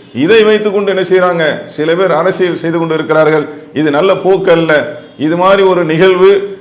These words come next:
வராமல் இருப்பதற்கு மத்திய அரசாங்கம் தங்களுடைய அந்த பாதுகாப்பு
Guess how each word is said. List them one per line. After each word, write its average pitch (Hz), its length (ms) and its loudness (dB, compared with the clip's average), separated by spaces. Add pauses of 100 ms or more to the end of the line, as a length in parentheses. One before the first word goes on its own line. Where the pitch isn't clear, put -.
(100)
வராமல் 190 540 2
இருப்பதற்கு 170 800 -2 (120)
மத்திய 180 480 0
அரசாங்கம் 175 680 -2 (380)
தங்களுடைய 180 540 4
அந்த 160 220 4
பாதுகாப்பு 185 840 4